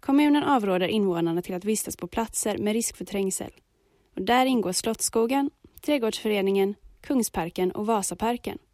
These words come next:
De föreslår istället att göteborgarna ska upptäcka parker och grönområden i sitt närområde.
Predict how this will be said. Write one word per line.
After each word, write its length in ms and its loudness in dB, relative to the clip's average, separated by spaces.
De 160 -2
föreslår 420 0
istället 760 0
att 180 -4
göteborgarna 560 0
ska 140 -4
upptäcka 420 -6
parker 560 -4
och 80 -4
grönområden 680 0
i 80 -6
sitt 200 -8
närområde. 680 -2